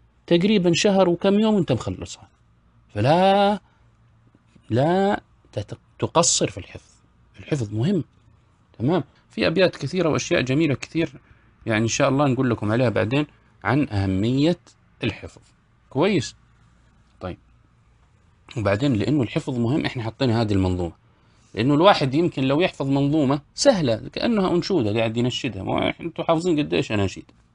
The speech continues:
صح ولا لا؟ لكن يمكن الواحد لو أب-، شيء ما هو منظوم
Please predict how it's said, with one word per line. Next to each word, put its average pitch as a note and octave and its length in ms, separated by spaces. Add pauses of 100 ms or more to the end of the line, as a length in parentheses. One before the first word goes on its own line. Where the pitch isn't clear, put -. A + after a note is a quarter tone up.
(360)
صح A#2+ 220
ولا F#2+ 160
لا؟ F2 60 (560)
لكن A2+ 220
يمكن F3+ 300
الواحد F#3+ 500 (140)
لو B2 240
أب-، - 240
شيء F3 200
ما F3 100
هو F#3 100
منظوم F3 480